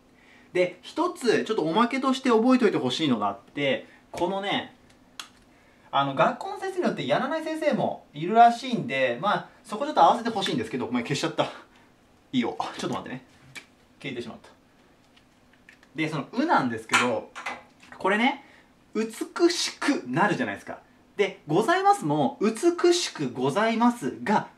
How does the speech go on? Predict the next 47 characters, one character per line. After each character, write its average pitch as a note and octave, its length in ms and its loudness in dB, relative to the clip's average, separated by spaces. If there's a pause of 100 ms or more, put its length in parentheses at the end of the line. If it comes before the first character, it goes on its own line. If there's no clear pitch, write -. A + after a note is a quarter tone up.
う E4+ 180 6
に G3 120 4
変 D#4 320 4
化 C3+ 160 4
し - 60 -10
て C#3 100 2
る A#2 100 -2
ん G#2 60 -4
で G2 100 -8
す。 - 180 -18 (480)
く B3 120 6
だ D#3 120 6
っ - 80 -4
た A2+ 100 -4
も A2 60 -4
の G#2+ 40 -6
が G#2 180 -10
う F#3+ 120 2
に A#2+ 120 0
ね。 A#2 160 -12 (680)
で、 F#3+ 260 -2
そ B3 160 2
れ C#4 160 4
を、 D4 460 4
こ F#3+ 100 -2
れ A3 80 4
を - 240 2
う E3 220 -2
音 F#4 240 2
便 C3 240 -4
っ - 20 -12
て - 80 -8
言 A2+ 120 -4
い A2 40 -6
ま - 180 -8
す。 B2 60 -8
あ B2 60 -6
の、 B2 100 -8
音 B3+ 240 2
便 C#4+ 200 4
っ - 20 -2
て C4+ 100 -2
前 C4+ 160 4
や A#2 120 0
っ - 100 -14
た B2+ 100 0
ね。 F3+ 240 -6